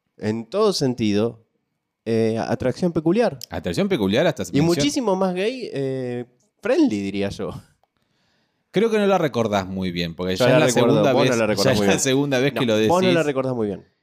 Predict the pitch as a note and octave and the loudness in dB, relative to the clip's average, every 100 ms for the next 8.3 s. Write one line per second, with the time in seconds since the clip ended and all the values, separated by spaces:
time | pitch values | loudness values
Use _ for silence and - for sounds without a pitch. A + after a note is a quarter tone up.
0 | _ - G2+ A2+ C#3 C3+ G#2 F2+ E2+ E2+ | _ -6 -2 0 -2 -2 -2 -2 -2 -6
1 | E2+ E2 E2+ E2+ E2+ C#2+ - E2 F#2 F#2+ | -8 -8 -6 -6 -8 -8 -10 -6 -2 0
2 | - A#2 G#2 G2 F#2 E2+ D2 - _ _ | 0 0 -2 -10 -14 -18 -20 -20 _ _
3 | _ _ _ _ _ _ - - _ G2+ | _ _ _ _ _ _ -20 -20 _ -2
4 | G2+ A2+ A#2 A#2 G2+ A2 A2 A2 - - | 2 4 4 2 -2 -2 2 2 0 -10
5 | _ _ _ _ _ A2 A#2+ B2 G#2 - | _ _ _ _ _ -4 0 0 -2 -8
6 | - G2+ A#2+ A2 G#2+ _ _ _ _ _ | -8 -6 -2 -2 -4 _ _ _ _ _
7 | _ G2 F#2+ F#2+ F#2+ F#2+ F#2 F#2 - G#2+ | _ 0 2 4 4 4 2 -2 -4 -2
8 | A#2 G#2+ _ | -2 -2 _